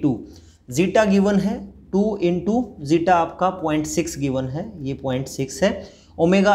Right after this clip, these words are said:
एन वैल्यू आप फाइंड आउट कर चुके हो, that is twelve point five, which is equal to one plus K two। अब दोस्तों, overall इन सभी तीनों फैक्टर्स को मल्टीप्लाई कर लीजिए, ये बनेगा आपका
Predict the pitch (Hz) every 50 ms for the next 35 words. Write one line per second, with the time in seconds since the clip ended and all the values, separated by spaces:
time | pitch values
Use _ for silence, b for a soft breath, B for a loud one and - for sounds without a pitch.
0 | - - 196 202 202 190 190 185 190 185 180 170 170 - - 151 143 143 147 165
1 | 170 175 175 - 175 165 170 175 156 170 175 175 175 190 196 190 170 147 147 151
2 | 151 190 202 202 - - - - - - - - _ - 139 147 147 147 147 147
3 | 147 143 139 139 135 - - 151 156 185 208 - - B B B B B B B
4 | 143 156 156 185 175 170 175 170 - 156 160 160 165 160 185 190 160 147 160 175
5 | 185 202 196 196 - 170 165 175 190 - - - - - - 143 143 131 - -
6 | 190 202 - B B B B B B B B B B - 175 165 180 180 180 -
7 | 208 196 - 170 175 180 180 208 202 180 165 165 175 190 196 - - - - _
8 | - 170 190 196 190 - - 185 170 190 202 196 196 190 190 190 196 196 196 170
9 | 151 - - 170 165 160 - - 170 160 151 151 147 - 165 156 - 165 165 160
10 | 151 156 143 135 131 131 123 - - 170 202 214 - B B B B B B B
11 | - 156 180 175 170 160 151 151 151 151 151 139 143 135 - - 160